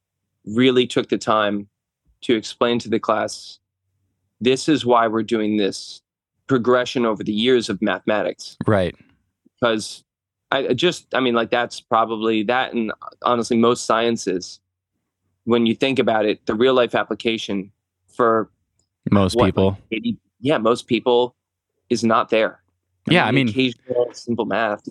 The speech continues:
Speaker 2: Totally. Like, I'm, I'm an engineer. I was, I worked in aerospace for six years, and, uh, I mean, did I ever use anything more advanced than algebra in my actual work? You know, I don't think I ever did. And I took, like,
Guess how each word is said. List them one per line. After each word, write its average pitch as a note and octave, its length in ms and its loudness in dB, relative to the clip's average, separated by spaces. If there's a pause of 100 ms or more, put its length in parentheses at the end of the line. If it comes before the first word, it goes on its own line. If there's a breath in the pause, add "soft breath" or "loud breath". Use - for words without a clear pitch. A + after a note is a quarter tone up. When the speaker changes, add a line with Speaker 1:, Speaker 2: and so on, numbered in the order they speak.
(200)
Speaker 2:
Totally. B2 460 4
Like, G#2 200 0
I'm, C3 260 2
I'm A#2+ 160 2
an A#2 100 4
engineer. A2 500 2
I G#2 60 2
was, G2 200 2
I F#2+ 80 0
worked G#2 200 2
in F#2 60 2
aerospace A2 580 2
for A2+ 420 2 (440)
six - 340 0
years, B2+ 420 4
and, G2 300 4
uh, F#2 380 4 (800)
I - 60 -6
mean, G#2+ 160 4
did G2 100 -2
I G2+ 120 4
ever G2+ 180 0
use G#2 220 2
anything G#2 520 0
more G2 200 4
advanced F#2+ 340 0
than G2 80 2
algebra A2+ 720 0
in G#2 100 0
my G2 300 2
actual F#2+ 520 2
work? F#2 400 0
You C3+ 100 2
know, D3+ 260 2
I G#2+ 120 2
don't D#3 180 -2
think B2+ 180 2
I A2+ 60 0
ever G#2+ 280 2
did. A#2+ 480 2
And A2 160 2
I A2 100 2
took, - 240 0
like, A2 320 0